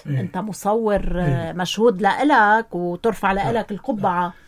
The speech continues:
Speaker 1: في كاميرات موجودين، كاميرات
Speaker 2: بس
Speaker 1: صاروا
Speaker 2: موجودين وين؟ قلت لي حاططهم ب-، ب-، ب-،
Speaker 1: محطوطين
Speaker 2: بكرتونة.
Speaker 1: بكونتينر، بصندوق
Speaker 2: إيه.
Speaker 1: مرتب،
Speaker 2: إيه.
Speaker 1: بلاستيك، ومحطوطين على جنب.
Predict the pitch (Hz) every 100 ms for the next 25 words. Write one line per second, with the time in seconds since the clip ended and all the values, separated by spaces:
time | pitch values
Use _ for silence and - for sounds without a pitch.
0 | - - - 208 165 156 143 143 151 147
1 | 160 139 143 139 147 165 147 143 147 156
2 | 165 226 240 247 160 233 254 294 277 330
3 | 320 233 180 185 247 240 233 269 285 269
4 | 202 208 208 196 190 190 190 180 143 -
5 | 185 196 170 160 156 330 320 - 196 165
6 | 151 143 127 120 113 135 123 139 156 180
7 | - 143 240 254 226 139 139 123 - 131
8 | 143 143 247 220 220 226 151 175 156 -
9 | - 175 165 160 151 160 147